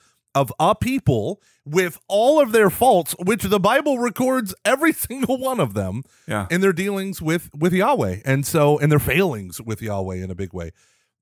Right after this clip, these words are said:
Speaker 1: And, um, getting people to see that, that God and creation and history are all the stage in which our salvation is set, that God doesn't come to us outside of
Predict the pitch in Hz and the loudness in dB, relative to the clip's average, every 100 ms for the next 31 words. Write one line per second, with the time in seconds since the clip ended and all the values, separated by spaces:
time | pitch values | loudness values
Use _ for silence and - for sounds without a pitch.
0 | - 143 139 135 131 131 123 - 143 220 | -2 0 0 -2 2 2 2 -4 0 0
1 | 302 - 277 208 - 156 - - 240 262 | 2 -2 -2 -2 0 0 0 -6 -4 -2
2 | 156 101 92 113 131 123 127 135 156 185 | -2 -4 -6 -4 -4 -4 -6 -6 -2 -4
3 | 160 147 131 - 127 120 139 - 135 123 | -4 -6 -6 -6 -6 -4 -6 -6 -8 -6
4 | 113 104 143 - 110 104 98 - _ _ | -8 -6 -6 -8 -8 -8 -8 -12 _ _
5 | _ - 139 135 143 170 185 185 - 127 | _ 0 2 2 2 4 2 0 -6 0
6 | 131 - 175 180 117 104 - 120 120 120 | 0 2 0 2 0 -2 -4 -2 0 -2
7 | - 120 117 - 113 113 120 117 98 - | -4 -2 -2 0 -2 -2 -4 -4 -6 -4
8 | 104 107 117 107 143 180 175 156 147 143 | -6 -4 -6 -2 -2 -2 -4 -4 -8 -4
9 | 131 113 104 - _ _ _ _ 131 120 | -4 -4 -6 -12 _ _ _ _ -4 -2
10 | - 147 139 139 135 131 | -2 2 4 2 2 0